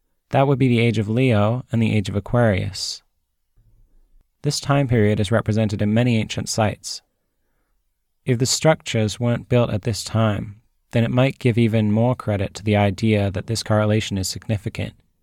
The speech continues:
It's significant in itself that they could map the movements into the ancient past,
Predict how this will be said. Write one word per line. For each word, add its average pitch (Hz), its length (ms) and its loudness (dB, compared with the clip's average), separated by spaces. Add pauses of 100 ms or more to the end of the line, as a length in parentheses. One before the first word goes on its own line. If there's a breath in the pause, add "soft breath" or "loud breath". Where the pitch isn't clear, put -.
(1080)
It's - 160 -2
significant 143 520 0
in 113 120 0
itself 117 540 2
that - 160 -2
they 107 140 2
could 101 120 0
map 110 260 0
the 104 100 -4
movements 107 480 0
into 98 180 -2
the 98 140 -2
ancient - 280 -6
past, - 520 -2